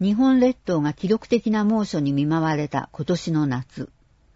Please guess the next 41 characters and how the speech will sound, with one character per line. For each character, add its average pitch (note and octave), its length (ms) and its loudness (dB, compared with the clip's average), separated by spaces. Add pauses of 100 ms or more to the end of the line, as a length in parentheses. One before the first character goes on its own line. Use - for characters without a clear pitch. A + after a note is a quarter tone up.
(380)
災 A3+ 300 0
害 A3+ 240 0
級 A3 240 0
の G#3+ 160 0
暑 - 140 -8
さ E3 180 -2
に D3 200 -2
汗 A#3+ 280 0
を D#3+ 100 0
流 C#3 240 0
し - 160 -10
な D3+ 140 0
が C3 140 -4
ら、 B2+ 180 -6 (460)
農 A3 180 0
作 A3+ 300 -2
物 F#3 260 -6
に D3+ 120 0
水 D#3 300 -2
を G3 140 0
ま G3 180 -2
き、 - 300 -8 (340)
雑 F3 200 -2
草 A#3+ 320 2
を A3+ 140 4
除 A#3 160 0
去 A3+ 140 0
す F3 160 -10
る D#3+ 140 -2
農 G#3 200 0
家 F3 140 -4
た D#3 140 -6
ち - 120 -8
の C#3 120 -2
姿 E3 420 -2
が C#3 120 -2
あ C3 60 -2
り C3+ 120 -2
ま C#3 120 -4
し - 200 -16
た。 - 160 -6